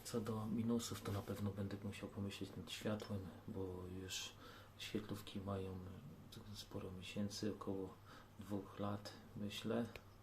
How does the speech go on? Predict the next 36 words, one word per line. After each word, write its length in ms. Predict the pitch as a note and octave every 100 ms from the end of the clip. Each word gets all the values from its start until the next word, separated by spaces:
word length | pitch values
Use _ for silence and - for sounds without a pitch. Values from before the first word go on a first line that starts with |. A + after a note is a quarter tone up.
| - - - - - - - -
I 40 | A#2
już 200 | G2 -
tak 220 | G#2+ -
nie 60 | G2+
doświetlają 640 | G2 - G2+ G#2 G2+ G2+
mi 100 | G2+
zbiornika. 520 | G2 G2+ G2 G#2 A2
Pewnie 280 | - G2+ G#2+
wymienię 440 | F#2+ F#2+ F#2+ F#2 F2+ - - - - - -
lampę 320 | G#2 G#2 G2+
na 180 | F#2+ F#2+
ledową. 560 | F#2+ F#2+ G2+ G2+ G#2+ G#2+ - -
Myślałem 400 | G#2 - G2+ G2
o 40 |
Hihirosie, 800 | F#2+ - G#2 G#2 G#2 G2+ - A#2 A#2 - - - - - - -
ale 140 | G#2+ G2+
możecie 340 | G#2 G2+ -
dać 180 | G#2 G2+
znać 220 | - G2+
w 100 | -
komentarzach, 840 | - G#2 G2 G2 G2+ F#2+ F#2+ - - - - - - - - - - -
czy 120 | -
ta 160 | G#2 G2 F#2+ G2 - -
lampa 240 | G#2 G2+
Hihiros 720 | G#2 A2 G#2+ - G2+ - - -
B 300 | G2 G#2 G2
sześćset 420 | - G#2 - G2
jeden 160 | G#2 G2+
albo 360 | F#2+ G2 A2+
A 40 | G#2
sześćset 400 | - G#2 - G2+
jeden, 180 | G2+
czy 140 | F2+ -
waszym 340 | F#2+ - G2+
zdaniem 440 | F#2+ G2+ G2 F#2+ F#2
jest 280 | - -